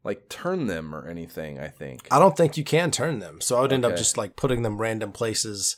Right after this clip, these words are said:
Speaker 1: And you just
Speaker 2: where
Speaker 1: put
Speaker 2: I
Speaker 1: them out
Speaker 2: hope
Speaker 1: of the
Speaker 2: to
Speaker 1: way.
Speaker 2: try to, like, well, I
Speaker 1: Okay.
Speaker 2: would be like, "All right, well, and I hope I can use this one in a couple moves from now,
Speaker 1: Oh,
Speaker 2: hopefully,"
Speaker 1: yeah,
Speaker 2: kind
Speaker 1: that
Speaker 2: of
Speaker 1: kinda,
Speaker 2: thing.
Speaker 1: it's a few moves ahead. That makes sense. Okay, yeah. Okay. Yeah, I, I wasn't able to get successfully engage it, but I, of course, didn't try for that long.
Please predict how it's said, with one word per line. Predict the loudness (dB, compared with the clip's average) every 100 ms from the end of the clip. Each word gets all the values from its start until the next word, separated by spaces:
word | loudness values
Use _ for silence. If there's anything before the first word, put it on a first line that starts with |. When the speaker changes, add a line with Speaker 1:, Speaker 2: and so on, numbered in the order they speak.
| -4
Speaker 1:
And | -2
you | 0
just | 0
Speaker 2:
where | 2
Speaker 1:
put | 2
Speaker 2:
I |
Speaker 1:
them | 4
out | 2
Speaker 2:
hope | 2
Speaker 1:
of | -2
the | -2
Speaker 2:
to | 2
Speaker 1:
way. | 4
Speaker 2:
try | 4 4
to, | 0
like, | -2 -4 -4 -8 -20 _ _ _ _ _
well, | 10 10
I | 10
Speaker 1:
Okay. | 8
Speaker 2:
would | 8
be | 8
like, | 6 8
"All | 8
right, | 6
well, | 4 2
and | 0
I | -2 -2 0
hope | 4 4 2 -6
I |
can | -6 -4
use | -2 -2
this | -2
one | -2
in | -4
a | -6
couple | -6 -4
moves | -4 -4 -4
from | -8
now, | -6 6
Speaker 1:
Oh, | 12 12 12
Speaker 2:
hopefully," | 12 12
Speaker 1:
yeah, | 10 8
Speaker 2:
kind |
Speaker 1:
that | 4
Speaker 2:
of |
Speaker 1:
kinda, | 4 2
Speaker 2:
thing. | 2
Speaker 1:
it's | -4
a | -8
few | -4
moves | -2 -4
ahead. | -4 -2 -2 -2
That | -4
makes | -6 -8
sense. | -12 -12 -14
Okay, | -20 -18 -16 -16 -18 -20
yeah. | -18 -18 -20 _ _ _ _ _ _ _ -16
Okay. | -14 -12 -12 -14 _ -20 -10 0
Yeah, | 2
I, | 4 4
I |
wasn't | 2 2 0
able | -2 -4
to | -6
get | -8 -10 -10
successfully | -12 -8 -8 -8 -10
engage | -10 -10 -12 -14
it, | -16
but | -12
I, | -10
of | -10 -14
course, | -16 -16
didn't | -16 -18
try | -16 -18
for | -14
that | -14 -14
long. | -18